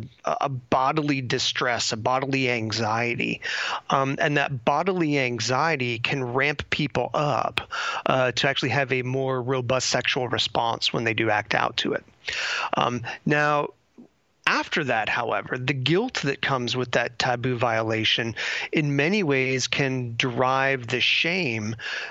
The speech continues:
that the person will then try to deal with the shame by going back to the sexual release and use the porn for the sexual release.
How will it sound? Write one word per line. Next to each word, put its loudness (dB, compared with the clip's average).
that 0
the -4
person -2
will 0
then 0
try 2
to -2
deal -2
with -4
the -2
shame 0
by 2
going 0
back 4
to -2
the -2
sexual 0
release 0
and 2
use 0
the -2
porn 0
for -2
the 0
sexual 0
release. 0